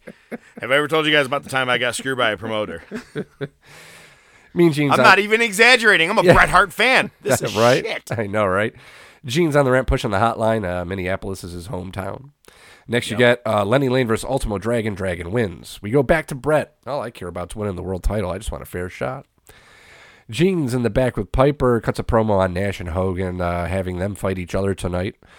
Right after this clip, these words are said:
Speaker 2: Uh, and then Hogan and the Disciple jump Piper. Gene is in the ring, calls Giant to the ring,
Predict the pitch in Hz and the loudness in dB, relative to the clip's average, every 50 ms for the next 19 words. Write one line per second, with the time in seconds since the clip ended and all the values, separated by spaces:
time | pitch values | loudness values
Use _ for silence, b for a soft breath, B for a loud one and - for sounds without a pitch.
0 | b b b b - 92 90 90 95 98 95 85 87 95 104 104 104 98 101 95 | b b b b -4 -2 0 0 0 -2 -4 -2 -2 -2 0 0 -2 -2 -4 -4
1 | 95 92 98 90 - - 98 98 - 107 92 87 104 110 - - 123 143 170 - | -4 -6 -8 -8 -4 -4 -4 0 -2 -2 -2 -2 -8 -8 -6 -4 -4 -4 -4 -2
2 | - 78 - - - - _ _ _ _ _ _ _ _ _ _ _ _ _ _ | -6 -8 -8 -10 -20 -20 _ _ _ _ _ _ _ _ _ _ _ _ _ _
3 | _ _ _ _ _ _ _ _ _ _ - B B B B B B B B B | _ _ _ _ _ _ _ _ _ _ -20 B B B B B B B B B
4 | B 117 104 98 120 131 135 135 135 131 127 127 123 120 117 117 113 104 123 120 | B -12 -6 -2 -2 -2 0 -2 -4 -4 -4 -2 -2 0 0 0 0 -2 -2 -2
5 | 110 113 120 123 113 - 117 110 107 - - 104 107 107 107 98 104 101 98 98 | -2 -4 -4 -4 -4 -4 -4 -4 -4 -4 -4 -4 -4 -4 -6 -10 -10 -10 -8 -6
6 | 98 104 107 104 104 104 104 98 | -6 -6 -6 -6 -8 -12 -16 -18